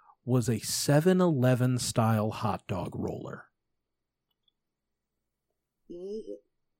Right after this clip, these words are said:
Speaker 2: what? You got a hot dog roller in your house?
Speaker 1: We have a hot dog roller in the house.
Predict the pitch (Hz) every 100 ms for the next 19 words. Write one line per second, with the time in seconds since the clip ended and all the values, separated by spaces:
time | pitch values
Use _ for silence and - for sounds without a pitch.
0 | _ _ _ _ 160 165 190 247 269 302
1 | 302 - _ _ _ _ _ - _ _
2 | _ _ _ _ _ _ _ _ _ _
3 | 196 226 247 233 226 - 269 277 269 254
4 | 269 269 269 277 269 285 320 302 - -
5 | _ _ _ _ _ _ - 120 113 92
6 | - 127 131 127 127 117 110 107 101 98
7 | 98 98 98 104 - - -